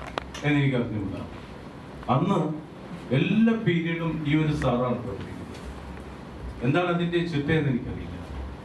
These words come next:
അപ്പൊ അദ്ദേഹം വളരെ രസകരമായി പഴഞ്ചൊല്ലുകളൊക്കെ പറഞ്ഞുകൊണ്ട്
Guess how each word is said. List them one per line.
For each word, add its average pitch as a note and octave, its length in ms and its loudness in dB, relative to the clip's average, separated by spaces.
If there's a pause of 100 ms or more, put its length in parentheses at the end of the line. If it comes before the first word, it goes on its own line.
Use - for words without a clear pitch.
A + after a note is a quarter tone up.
(400)
അപ്പൊ - 140 2
അദ്ദേഹം E3 520 2 (800)
വളരെ E3 460 4
രസകരമായി G3 960 2
പഴഞ്ചൊല്ലുകളൊക്കെ D3 920 2
പറഞ്ഞുകൊണ്ട് A#2 440 4